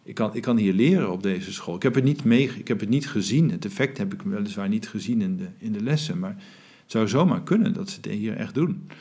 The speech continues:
Ehm, en toen zei hij, "Wij doen aan een intervisie."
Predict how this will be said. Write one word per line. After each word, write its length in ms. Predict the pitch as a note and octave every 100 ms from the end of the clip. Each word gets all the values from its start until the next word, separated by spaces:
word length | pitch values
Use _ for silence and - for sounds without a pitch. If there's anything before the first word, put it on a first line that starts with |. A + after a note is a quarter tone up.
| - - - - _ _
Ehm, 260 | A#2 G#2 G2 G2 - - _ _ _ _ _ _ _ _ _ _ _ _ _ _ _ _
en 120 | D3+
toen 100 | D#3
zei 200 | D3+ D3+
hij, 220 | D#3 D#3 -
"Wij 180 | C#3 D3+
doen 180 | D3+
aan 100 | C3+
een 100 | B2+
intervisie." 640 | C#3 C3 A2+ F#3 D#3+ D2